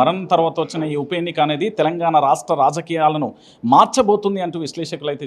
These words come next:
చెప్తున్న పరిస్థితి అయితే కనబడుతుంది. ప్రస్తుతం మనం జూబ్లీ హిల్స్కు సంబంధించిన ఉప ఎన్నిక ప్రచార సరళిలో ఉన్నాం. మనతో పాటు వద్దిరాజు రవిచంద్ర గారు, రాజ్యసభ సభ్యులు వారు ఉన్నారు. వారితో మాట్లాడే ప్రయత్నం అయితే చేద్దాం. ఎలా చూడొచ్చు సార్ జూబ్లీ హిల్స్ ఎన్నికలకు సంబంధించి ప్రచారంలో ప్రజలకు వెళ్తున్న తరుణంలో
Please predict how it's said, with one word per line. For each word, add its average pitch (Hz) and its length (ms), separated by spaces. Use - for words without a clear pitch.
చెప్తున్న 139 220
పరిస్థితి 131 300
అయితే 127 180
కనబడుతుంది. 123 380
ప్రస్తుతం 220 340
మనం 202 100
జూబ్లీ 180 240
హిల్స్కు 170 260
సంబంధించిన 160 480
ఉప 135 140
ఎన్నిక 160 160
ప్రచార 151 240
సరళిలో 147 400
ఉన్నాం. 180 160
మనతో 202 300
పాటు 208 180
వద్దిరాజు 175 460
రవిచంద్ర 151 440
గారు, 165 120
రాజ్యసభ 156 480
సభ్యులు 143 280
వారు 135 120
ఉన్నారు. 151 200
వారితో 190 260
మాట్లాడే 196 340
ప్రయత్నం 170 280
అయితే 165 180
చేద్దాం. 170 200
ఎలా 202 180
చూడొచ్చు 180 340
సార్ 101 220
జూబ్లీ 123 220
హిల్స్ 135 240
ఎన్నికలకు 127 360
సంబంధించి 120 380
ప్రచారంలో 139 440
ప్రజలకు 143 420
వెళ్తున్న 127 340
తరుణంలో 123 300